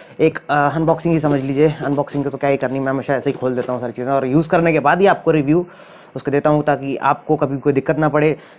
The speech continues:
जैसे कि अगर कुछ मुझे दिक्कत आती है तो आपको भी वो दिक्कत का सामना ना करना पड़े।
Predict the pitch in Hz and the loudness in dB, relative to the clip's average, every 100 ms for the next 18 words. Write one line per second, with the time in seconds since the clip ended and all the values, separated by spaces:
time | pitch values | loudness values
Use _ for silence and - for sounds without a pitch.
0 | - 127 139 147 147 123 127 147 147 147 | -8 -4 0 0 0 -2 0 2 2 2
1 | 147 139 143 - 165 - 147 131 131 123 | 0 0 0 2 2 2 2 0 -2 -2
2 | 127 123 127 127 170 127 110 107 110 | -4 -6 -8 -6 -4 -4 -4 -6 -8